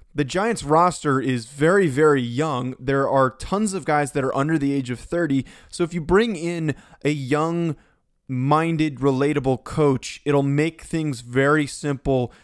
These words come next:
for the atmosphere in the locker room, and he'll be able to relate better to those guys. And I think that that's something very key that you have to look at, and trying convincing him to leave would be very important. But you, you spoke about Martindale and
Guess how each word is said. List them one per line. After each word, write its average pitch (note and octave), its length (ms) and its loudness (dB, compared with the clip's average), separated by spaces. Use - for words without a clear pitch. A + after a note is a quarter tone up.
for F3+ 840 4
the C#3 560 -2
atmosphere D3 880 0
in D3 220 -2
the C3 80 0
locker C3 480 0
room, B2 220 2
and B2+ 80 -2
he'll C#3 160 2
be D3+ 260 0
able D#3+ 160 0
to D#3 180 -2
relate C3 540 0
better C3 380 2
to D#3 120 -4
those C3 300 0
guys. C3 400 -2
And C3+ 80 -4
I C3 40 -2
think C#3 200 -4
that D3+ 180 0
that's D#3+ 280 0
something C#3+ 340 -6
very D3+ 200 4
key - 280 -6
that C3+ 120 -4
you C3 140 0
have C#3+ 140 -2
to C3 80 -2
look C#3 240 0
at, C#3 100 -2
and B2+ 100 -8
trying C#3 300 -2
convincing B2+ 540 -4
him D3 260 0
to C3 60 -2
leave B2+ 400 -2
would C3+ 120 0
be C3+ 140 2
very C3 240 0
important. C3 580 -2
But D#3+ 300 0
you, D#3 100 0
you D3 160 -4
spoke F#3 260 -2
about D#3 280 4
Martindale D3 600 2
and C3+ 140 -2